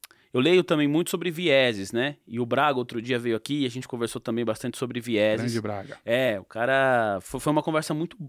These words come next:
Speaker 1: muito legal também, como tá sendo a nossa. E, e eu,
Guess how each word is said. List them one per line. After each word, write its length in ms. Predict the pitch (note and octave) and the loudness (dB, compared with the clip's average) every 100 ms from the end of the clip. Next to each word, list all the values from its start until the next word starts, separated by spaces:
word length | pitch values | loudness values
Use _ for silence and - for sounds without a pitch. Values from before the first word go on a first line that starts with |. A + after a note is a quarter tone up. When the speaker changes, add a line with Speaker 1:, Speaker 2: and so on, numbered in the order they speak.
| - | -6
Speaker 1:
muito 220 | C#3+ E3+ | -4 -2
legal 280 | E3 C3+ C3+ | 0 2 2
também, 220 | C3 B2+ | 2 0
como 180 | C#3 C3+ | -2 -4
tá 120 | C#3 | -4
sendo 240 | - C3+ | -4 0
a 40 | C#3+ | 0
nossa. 380 | A#2+ G#2 - - _ _ - - - - | 0 -4 -8 -14 _ _ -20 -20 -12 -4
E, 360 | F#3 F#3+ F3 E3+ | -2 0 0 2
e 60 | |
eu, 180 | G#3+ A3 | 2 2